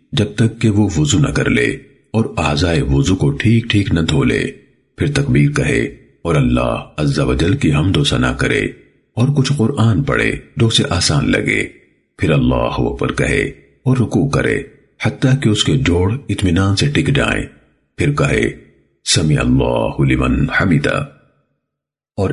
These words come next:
اطمینان سے سیدھا کھڑا ہو جائے، پھر کہے، 'اللہ اکبر'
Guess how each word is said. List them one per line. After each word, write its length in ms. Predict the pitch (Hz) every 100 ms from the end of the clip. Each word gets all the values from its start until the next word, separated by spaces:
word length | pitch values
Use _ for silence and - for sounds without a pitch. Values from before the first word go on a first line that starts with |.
| -
اطمینان 500 | 107 110 101 120 123
سے 140 | 110
سیدھا 340 | - 101 82
کھڑا 220 | 71 69 58
ہو 160 | 57
جائے، 320 | 57 60 50
پھر 320 | - - 107 87
کہے، 360 | - 69 62
'اللہ 800 | 52 - - 82 - 62 62 - -
اکبر' 380 | - - 58